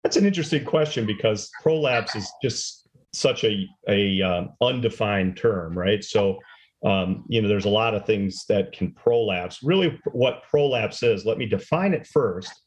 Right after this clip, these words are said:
and then I think maybe I can, uh, give people tips. So first, uh, a prolapse is where, um, a, an organ is, is not necessarily in the same location that it would normally be. So the uterus can come down into the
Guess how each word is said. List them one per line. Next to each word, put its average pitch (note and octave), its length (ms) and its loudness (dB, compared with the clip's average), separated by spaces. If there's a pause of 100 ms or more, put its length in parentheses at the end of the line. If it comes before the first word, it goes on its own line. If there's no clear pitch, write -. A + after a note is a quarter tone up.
(320)
and A#2 160 2
then C3+ 140 2
I A#2+ 80 2
think A#2 400 -2 (300)
maybe A#2 260 2
I G#2+ 80 -2
can, G2 520 0
uh, G2 200 2
give G2 260 -2
people - 300 -2
tips. - 480 -4 (300)
So - 120 0
first, E3+ 560 0 (340)
uh, A#2+ 200 0
a A#2 80 -2
prolapse E3+ 540 0
is A2+ 140 -6
where, A2 560 0
um, G2+ 300 0
a, G#2+ 60 4 (320)
an A#2+ 220 2
organ C3+ 640 0 (100)
is, A2 360 0 (260)
is G#2+ 200 0
not C3 280 0
necessarily A#2 720 0
in G#2+ 100 -2
the G2+ 80 -2
same A#2+ 600 0
location G2+ 920 0 (320)
that G2 500 0
it G#2+ 160 0
would G2 160 0
normally G2+ 440 2
be. F2 340 -2
So G#2 320 0
the G2 120 0
uterus D3 640 2
can A2+ 240 -8
come A2 360 0
down A2 440 0
into A#2+ 320 -2
the G#2+ 280 2